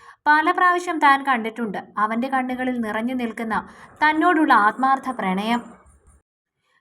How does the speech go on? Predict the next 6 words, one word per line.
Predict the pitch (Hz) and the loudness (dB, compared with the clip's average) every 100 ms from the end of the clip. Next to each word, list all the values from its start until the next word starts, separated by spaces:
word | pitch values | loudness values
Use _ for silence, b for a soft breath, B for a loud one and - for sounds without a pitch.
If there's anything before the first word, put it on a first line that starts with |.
| _ | _
ഹൃദയത്തിൽ | 330 330 349 349 339 | -4 -2 -2 -4 -4
ദേവിക | 240 220 233 254 277 | -4 -4 -4 -2 -2
എന്ന | 240 233 | -2 -4
പേര് | 214 214 | -4 -6
അവൻ | 208 214 | -8 -10
കൊത്തിവെച്ചിരിക്കുന്നത്. | 202 190 240 226 208 190 196 190 185 | -12 -6 -4 -4 -6 -10 -8 -6 -8